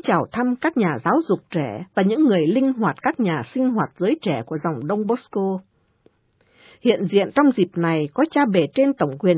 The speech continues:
dòng Đông Bosco và nữ tu tổng quyền dòng con Đức Mẹ Phù Hộ. Lúc bốn giờ chiều cùng ngày Chủ nhật hôm qua, Đức Thánh Cha đến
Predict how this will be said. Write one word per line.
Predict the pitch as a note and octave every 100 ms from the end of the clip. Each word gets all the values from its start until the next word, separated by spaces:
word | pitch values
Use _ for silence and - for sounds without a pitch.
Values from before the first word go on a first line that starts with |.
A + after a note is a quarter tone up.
| D3
dòng | E3+ C#3+
Đông | G#3 B3
Bosco | C4 D4+ - A#3 A#3+ A3+
và | E3
nữ | E3 C#4
tu | C4+ C4
tổng | F3+ C3+ C#3+
quyền | F3+ E3
dòng | D3 D#3 -
con | - A#3
Đức | D#4 B3+
Mẹ | F#3 - -
Phù | E3
Hộ. | D#3+ D#3 A#2 - _ _ _ _ _ _ _ _ _ _ _ -
Lúc | G3 D#4 A3 G#3
bốn | F#3+ C4+ F#4+
giờ | F3
chiều | - F3
cùng | - E3 E3
ngày | D3+ -
Chủ | A3
nhật | D#4 -
hôm | G#3 G#3 F#3+
qua, | G3 F#3 F3+ F3
Đức | C4+ -
Thánh | G#3+ C4+
Cha | E4+ C4+
đến | A#3